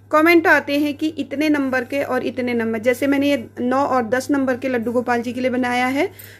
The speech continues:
तो इसी में हमको कमेंट आया है कि पाँच नंबर या छः नंबर के बताइए। तो देखिए, धीरे धीरे जैसे जैसे समय आ रहे, आएगा, तो इसी, इसी डिजाइन में अलग कलर के प्रोजेक्ट में लेके आऊंगी,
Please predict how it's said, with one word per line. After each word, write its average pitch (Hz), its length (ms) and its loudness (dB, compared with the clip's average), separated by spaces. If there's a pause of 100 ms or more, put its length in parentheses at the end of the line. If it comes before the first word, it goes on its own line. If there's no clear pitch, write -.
(100)
तो 269 140 2
इसी 294 300 4
में 330 100 8
हमको 294 300 2
कमेंट 247 380 -4
आया 254 200 0
है 262 120 -2
कि 269 140 -6
पाँच 240 320 -4
नंबर 254 340 -2
या 262 100 0
छः 247 220 -4
नंबर 226 300 0
के 240 120 -2
बताइए। 233 460 0 (520)
तो 311 60 2
देखिए, 330 300 2
धीरे 285 380 2
धीरे 294 360 2 (100)
जैसे 254 320 0
जैसे 269 420 0
समय 254 520 -2
आ 233 140 0
रहे, 247 240 0
आएगा, 240 460 2 (360)
तो - 200 -2
इसी, 339 260 2 (800)
इसी 339 320 8
डिजाइन 254 420 6
में 285 280 0
अलग 320 280 4
कलर 240 300 0
के 277 140 -8
प्रोजेक्ट 233 480 0
में 285 140 0
लेके 226 300 0
आऊंगी, 240 440 0